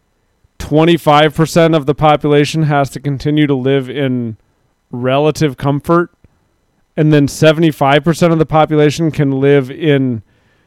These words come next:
conditions that people already live in in the U S where, like,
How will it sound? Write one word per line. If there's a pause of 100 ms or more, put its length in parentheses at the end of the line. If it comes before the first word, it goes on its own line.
(200)
conditions
that
people
already
live
in
in
the
U
S
where,
like,